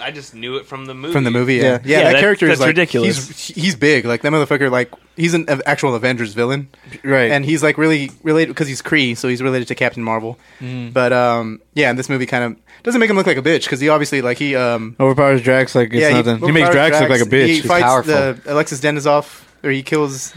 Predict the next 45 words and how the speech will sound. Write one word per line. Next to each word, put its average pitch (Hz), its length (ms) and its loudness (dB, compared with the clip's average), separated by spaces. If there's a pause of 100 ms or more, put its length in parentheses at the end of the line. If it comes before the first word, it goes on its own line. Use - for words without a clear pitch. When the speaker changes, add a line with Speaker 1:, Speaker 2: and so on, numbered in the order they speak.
Speaker 2:
uh, 127 180 -2
his 135 180 -4
character. 127 300 -2
Speaker 3:
Yeah, 127 140 6
the 120 180 4
other. 123 220 4
Speaker 2:
The 123 80 2
other, 127 300 0
yeah, 127 160 -2
he 123 240 -8
snaps - 280 -6
his 113 100 -10
neck 120 240 -4
or 156 40 6
Speaker 3:
Well, 151 80 6
Speaker 2:
something. 143 220 2
Speaker 3:
and 135 80 -4
I 143 80 4
like 151 180 2
how 151 140 4
James 135 280 2
Gunn 135 180 2
in 131 100 0
the 123 80 0
commentary 127 460 2
pointed 123 340 2
out 120 180 2
that, 120 140 2
like, 117 160 2
the 127 160 4
other 139 240 4
pushed - 280 0
around 123 300 2
Loki, 117 440 0 (400)
and 117 580 0
Ronan 123 480 2
killed 120 400 0
the 120 80 4
other 117 500 4
like 113 240 0
it 120 60 2
was 113 160 0
nothing, 117 340 -2
you 113 80 -6
know? 117 180 -4